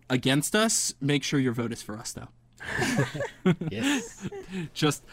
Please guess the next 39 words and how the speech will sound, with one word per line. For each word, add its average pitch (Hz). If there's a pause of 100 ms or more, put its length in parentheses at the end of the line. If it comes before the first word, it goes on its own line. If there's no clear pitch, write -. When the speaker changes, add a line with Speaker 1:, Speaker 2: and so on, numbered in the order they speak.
(280)
Speaker 1:
just 208
throwing 170
that -
one -
out -
there. 143
So 175
again, 165
the 147
link 147
for 151
that 143
is 131
podcastawards 147 (160)
dot 131
com. 113
So 123
it 123
is 120
plural, 98
podcastawards 117 (100)
dot 101
com. - (1400)
Two 269
more 202
shout 156
outs 156
before 151
we 135
get 120
going. 131 (440)
We 226
have 214
two, 269 (120)
not -
just 196
one, 123
but 214
two 262